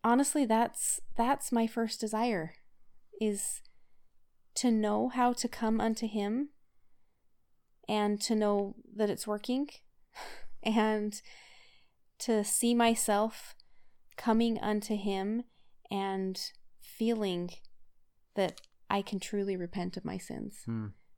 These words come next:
Speaker 1: that I'm laying my, my sins and my, um, faults and all of those things at his feet, and knowing that it's working and that I'm coming unto him.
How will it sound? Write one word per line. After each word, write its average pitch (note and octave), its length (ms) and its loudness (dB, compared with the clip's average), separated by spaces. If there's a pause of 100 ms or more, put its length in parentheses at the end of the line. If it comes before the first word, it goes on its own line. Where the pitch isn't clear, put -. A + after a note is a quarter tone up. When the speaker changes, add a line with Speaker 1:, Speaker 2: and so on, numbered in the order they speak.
(120)
Speaker 1:
that A3+ 120 4
I'm G3+ 440 2 (440)
laying A3+ 600 4 (100)
my, F#3+ 560 0 (460)
my G3+ 180 2
sins F#3+ 720 -2
and F3+ 200 -4
my, F3+ 480 -4 (1400)
um, F3 580 -4 (180)
faults - 680 0
and F3+ 560 -6 (260)
all A3+ 240 2
of G#3+ 120 2
those F#3+ 180 6
things F#3 300 -4
at - 80 -4
his F#3 240 -6
feet, F3 400 -6
and F3+ 300 -8 (460)
knowing G#3+ 480 4
that F3+ 400 -2 (1500)
it's G3+ 260 -4
working F#3+ 400 -4 (120)
and F#3 160 -4
that F3 100 0
I'm F3 120 0
coming F3+ 360 -2
unto D#3+ 220 -2
him. F3+ 260 -6